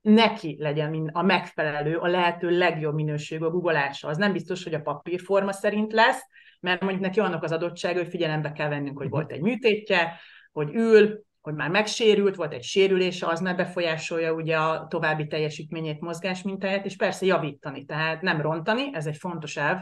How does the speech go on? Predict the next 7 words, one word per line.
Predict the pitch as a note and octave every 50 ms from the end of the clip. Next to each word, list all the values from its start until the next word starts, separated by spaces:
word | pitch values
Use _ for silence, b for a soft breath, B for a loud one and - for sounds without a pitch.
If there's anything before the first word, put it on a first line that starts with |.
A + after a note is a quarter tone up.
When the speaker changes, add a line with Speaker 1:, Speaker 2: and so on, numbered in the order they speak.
| F#3 -
Speaker 1:
az | - D#3 D3+ D3+ D3+ D3+ D3+ D3 D3+
én, | - E3 -
vagy | D#3 E3 D#3+
az | D#3 D3+
én | D#3 F3 E3 D#3 D#3
szakmai | - - - D3+ D3+ - D#3+ D#3 D#3
hozzáállásommal, | D#3+ E3+ D#3+ E3 F#3 F#3 G3 G3 G3 G3 - - G#3+ G#3 G3+ G3+ G#3+ A3 A3 A3+ A3+ -